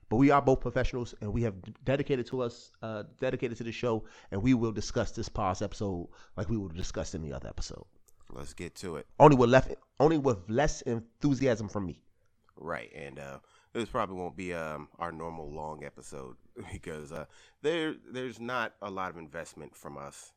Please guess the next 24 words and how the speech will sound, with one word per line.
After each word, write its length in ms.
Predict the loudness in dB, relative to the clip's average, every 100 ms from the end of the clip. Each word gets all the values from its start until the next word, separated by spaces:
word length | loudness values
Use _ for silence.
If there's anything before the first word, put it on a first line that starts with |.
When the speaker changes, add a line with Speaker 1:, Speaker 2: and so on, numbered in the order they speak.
| -12
Speaker 2:
Um, 380 | -10 -10 -12 -16 -12
it's 240 | -10 -10
investment 640 | -10 -10 -10 -10 -10 -10 -10
as 140 | -12
professionals, 600 | -16 -16 -12 -12 -12 -16 -14
but 160 | -14 -16 _ _ _
honestly, 340 | -4 -4 -4 -10
that 100 | -10
was 100 | -12
about 240 | -14 -14
it. 160 | -16 -20 _
Speaker 1:
Yeah, 140 | -10 -10 -6
it's 180 | 2 4
Speaker 2:
Um, 80 | 6
Speaker 1:
literally 240 | 6 6
scenes 300 | 4 4 4
that 120 | 6 6
I 60 |
would 160 | 4 2
just 140 | -2
say 100 | 0
I 60 | 0
don't 200 | -2 -6
care, 240 | -8 -8